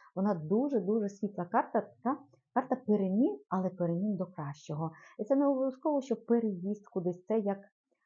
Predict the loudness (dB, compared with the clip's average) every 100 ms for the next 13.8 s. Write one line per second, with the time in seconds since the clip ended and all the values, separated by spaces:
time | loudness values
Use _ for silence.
0 | -4 -2 0 0 0 -2 0 0 0 0
1 | -2 -2 -2 -4 -4 -2 0 0 -2 -10
2 | _ _ _ -4 -4 -4 -6 -2 0 0
3 | -2 -4 -4 -4 -4 -6 -8 -8 -6 -6
4 | -6 -4 -4 -2 -4 -4 -4 -4 -8 _
5 | _ _ _ _ _ -4 -2 -2 -2 -2
6 | 0 -2 -4 -8 -10 -4 -2 -2 -2 -2
7 | -2 -4 -4 -6 -4 -4 -8 -12 -12 -10
8 | -6 -6 -4 -8 -6 -4 -2 -2 -4 -2
9 | -4 -4 -6 -8 _ -4 -2 0 2 4
10 | 4 2 -2 0 2 2 0 -2 -4 -6
11 | -6 -8 -8 -6 -6 -6 -10 _ _ -10
12 | -6 -4 -4 -2 -2 0 -4 -4 -6 -8
13 | -8 -4 -4 -4 -6 -4 -4 -4